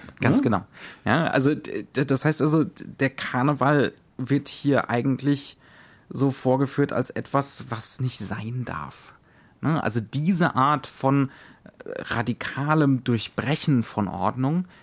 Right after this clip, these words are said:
Speaker 1: ist nicht erlaubt in der Logik dieses Films. Darf nicht sein. Davor muss man abhauen. Ja? Ähm, und auch das wieder, da sieht man, ne? Also es ist, es geht hier nicht darum,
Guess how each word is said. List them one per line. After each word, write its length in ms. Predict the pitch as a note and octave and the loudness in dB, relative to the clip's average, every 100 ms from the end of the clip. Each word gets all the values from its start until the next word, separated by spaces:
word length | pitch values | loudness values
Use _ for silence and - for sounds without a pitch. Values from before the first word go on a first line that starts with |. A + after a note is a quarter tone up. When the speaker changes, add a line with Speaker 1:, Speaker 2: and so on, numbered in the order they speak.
| _ | _
Speaker 1:
ist 380 | C3+ C3+ - - | -2 -2 -6 -6
nicht 400 | A#2 C3+ - - - | -2 -2 -4 -16 -8
erlaubt 640 | G#2+ G#2 G#2+ G#2 - - - | -4 0 2 2 -2 -16 -2
in 120 | A2+ | 0
der 120 | G#2 | 0
Logik 480 | G2+ G#2+ - G2 - | 0 0 -2 -10 -8
dieses 380 | A2 G2+ G2+ - | -6 -4 -4 -6
Films. 500 | - G2 C#2+ - - - | -4 -4 -4 -12 -14 -6
Darf 460 | - G2 A#2+ - | 0 0 0 -4
nicht 360 | - A2 - - F#2+ | -4 -2 -4 -14 -6
sein. 340 | G2 F2+ D#2+ - - - - | -4 -4 -6 -14 -20 -20 -6
Davor 340 | G#2 - G#2+ | -6 0 0
muss 400 | - A#2 B2+ - | 2 0 0 0
man 220 | G#2+ G#2 | 0 0
abhauen. 480 | - - - - D#2 - _ _ - | -2 -8 -8 -12 -14 -16 _ _ -10
Ja? 120 | G#2+ C#3 - - - - | -8 -8 -10 -20 -20 -6
Ähm, 320 | G#2+ G#2 G#2 | 0 2 2
und 160 | - A#2+ | 2 2
auch 220 | - A#2+ | 2 0
das 260 | B2+ E3 - | 2 0 0
wieder, 200 | B2 G2 | 0 0
da 140 | G2+ G2 | 0 0
sieht 240 | D3+ - | -2 0
man, 180 | A#2+ F#2 | 0 2
ne? 160 | E3 G#3 | 2 2
Also 180 | B2 | 2
es 140 | C3 - | 2 0
ist, 160 | C3 - | -4 -2
es 200 | C3+ - | -4 -2
geht 260 | D3 G3+ - | 0 0 0
hier 300 | D3 B2+ F#2+ | 2 2 4
nicht 540 | A2+ A#2 A2+ - - | 4 4 2 -6 -4
darum, 500 | F#2 G#2 A2+ G2 F#2 | 0 0 0 0 -2